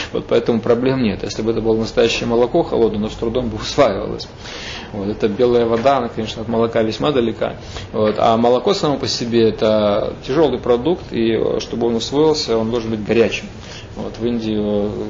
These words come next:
значит, подогревают. Туда кидают, э, шафран, э,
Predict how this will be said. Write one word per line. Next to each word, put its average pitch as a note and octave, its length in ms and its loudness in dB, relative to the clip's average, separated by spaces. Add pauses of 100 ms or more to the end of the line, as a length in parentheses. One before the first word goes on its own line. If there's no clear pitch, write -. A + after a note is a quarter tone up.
(240)
значит, G#2 260 -8
подогревают. A2+ 720 0 (800)
Туда A2 220 -2
кидают, G#2+ 520 -4
э, A2+ 140 -4 (280)
шафран, D#3 520 2 (140)
э, A#2 520 2